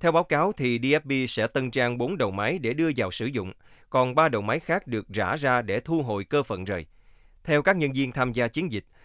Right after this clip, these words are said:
tổng cộng có tất cả bảy đầu kéo X G và hai bộ khung sườn xe được đem về Thụy Sĩ. Không như các báo Việt Nam lúc đó cho biết, chỉ có hai đầu máy bán để Thụy Sĩ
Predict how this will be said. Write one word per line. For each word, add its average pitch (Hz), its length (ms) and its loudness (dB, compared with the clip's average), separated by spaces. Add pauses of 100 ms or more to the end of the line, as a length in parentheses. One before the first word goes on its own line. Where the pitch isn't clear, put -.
tổng 143 180 0
cộng 120 200 0
có 165 100 0
tất 202 200 -2
cả 113 180 0
bảy 123 260 -2
đầu 120 180 0
kéo 127 300 -2 (120)
X - 120 -6
G - 20 0 (360)
và 120 200 2
hai 156 240 2
bộ 107 260 -2
khung 160 240 -2
sườn 107 240 -4
xe 123 280 0
được 107 200 -6
đem 143 200 0
về 110 140 -2
Thụy 98 180 -8
Sĩ. 101 300 -6 (500)
Không 156 240 2
như 143 240 0
các 170 200 -4
báo 156 160 4
Việt 131 180 -4
Nam 120 160 0
lúc 135 160 -4
đó 120 240 2
cho 117 140 0
biết, 127 220 -4 (300)
chỉ 131 200 0
có 151 260 4
hai 151 320 0
đầu 113 220 0
máy 110 240 -2
bán 147 320 0
để 120 180 0
Thụy 113 180 -6
Sĩ 107 320 -4